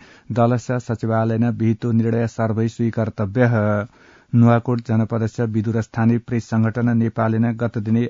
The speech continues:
आयोजित पत्रकार सम्मेलने नेता खनालः अवोचत् दलस्य निर्णयात् बहिर्न कोपी गन्तुम् अर्हति। नेता खनाल अवदत् एमसीसी प्रस्तावं संसद्य अग्रे वर्धिरे सत्यव नेपालस्य हितं भविष्यति।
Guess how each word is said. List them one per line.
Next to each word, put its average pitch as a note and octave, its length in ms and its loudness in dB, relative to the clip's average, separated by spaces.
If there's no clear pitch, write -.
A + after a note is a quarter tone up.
आयोजित A2+ 460 -4
पत्रकार A2+ 480 -4
सम्मेलने A2+ 600 0
नेता A2+ 320 -2
खनालः A2+ 480 0
अवोचत् A#2+ 640 -2
दलस्य A#2 460 0
निर्णयात् A#2 360 0
बहिर्न A2+ 380 -2
कोपी A#2 380 -4
गन्तुम् A2+ 420 -2
अर्हति। G#2 600 -2
नेता A2+ 360 2
खनाल A2+ 380 0
अवदत् A#2 580 -4
एमसीसी A#2 480 -2
प्रस्तावं A2+ 640 -4
संसद्य A#2 680 -2
अग्रे A2+ 300 -2
वर्धिरे A#2 440 -2
सत्यव A#2 560 -4
नेपालस्य A2+ 560 -2
हितं A2+ 340 0
भविष्यति। G#2+ 1000 -4